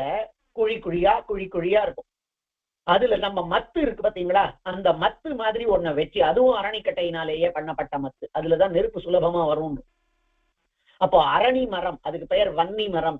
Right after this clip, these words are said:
அந்த வன்னி மரத்துல இருந்து வந்தவாள் அப்படின்னு ஒரு பெரிய ராஜா ஒருத்தன் வந்தான். அவனோட வன்னி அப்படிங்கிற மரம், அதுல இருந்து கடையறா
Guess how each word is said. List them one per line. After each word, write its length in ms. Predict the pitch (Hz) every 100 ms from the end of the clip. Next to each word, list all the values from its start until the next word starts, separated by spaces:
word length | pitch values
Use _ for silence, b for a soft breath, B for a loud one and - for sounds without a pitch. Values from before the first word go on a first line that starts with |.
| -
அந்த 200 | 165 170
வன்னி 340 | 147 165 214 220
மரத்துல 440 | 180 185 185 185
இருந்து 220 | 190 196
வந்தவாள் 520 | 190 170 180 175 170 143 - _ _ -
அப்படின்னு 380 | 160 170 208 220
ஒரு 180 | 196 -
பெரிய 260 | 175 214 220
ராஜா 300 | 185 180 202
ஒருத்தன் 300 | 180 170 156
வந்தான். 320 | 151 170 185 175
அவனோட 300 | 151 175 175 170 143 - 135
வன்னி 420 | 160 196 254 240 165 - -
அப்படிங்கிற 540 | 185 185 202 214 202 175
மரம், 300 | 156 180 175 _ _
அதுல 320 | 160 175 175
இருந்து 200 | 196 220 -
கடையறா 400 | 180 196 180